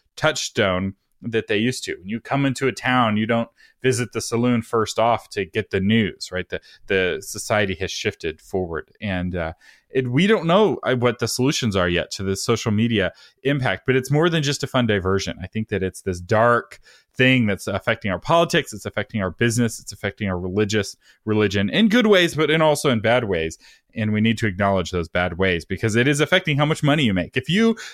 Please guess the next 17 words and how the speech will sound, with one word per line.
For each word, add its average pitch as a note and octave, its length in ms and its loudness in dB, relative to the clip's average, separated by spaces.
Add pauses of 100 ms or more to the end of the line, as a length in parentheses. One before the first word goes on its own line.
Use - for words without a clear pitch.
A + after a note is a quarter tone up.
(120)
were D#3 220 2
to A#2+ 320 0
get E3 240 2
rid D3 140 4
of A2+ 160 2
all D#3 180 6
social E3+ 380 2
media, F3+ 360 4
I C3+ 120 2
bet C#3+ 280 0
you E3+ 60 0
your C#3 220 4
wages A#2 360 4
would G#2+ 140 2
increase, - 580 -4 (280)
<laughs> - 300 -6
that A#2 200 0